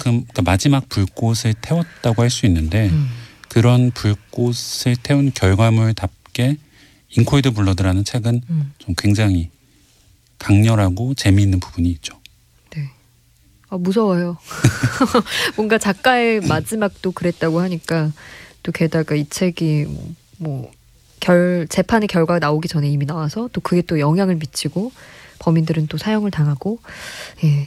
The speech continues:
Speaker 2: 좀 무섭습니다. 오늘, 어,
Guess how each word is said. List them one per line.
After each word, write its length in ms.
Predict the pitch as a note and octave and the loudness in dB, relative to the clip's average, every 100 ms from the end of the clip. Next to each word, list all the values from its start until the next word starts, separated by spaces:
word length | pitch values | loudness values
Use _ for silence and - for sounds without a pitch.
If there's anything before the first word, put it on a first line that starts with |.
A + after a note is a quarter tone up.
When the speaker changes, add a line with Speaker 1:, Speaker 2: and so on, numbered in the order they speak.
| - | -8
Speaker 2:
좀 280 | - D3+ E3 | -2 -2 0
무섭습니다. 720 | F3 F3 - C#3 C3+ C3+ D3+ - | 0 0 -2 -4 -4 -4 -8 -2
오늘, 500 | G3+ A#3 A#3 G3 - - - | 2 4 4 0 -4 -10 -8
어, 320 | D3+ C#3 | -6 -6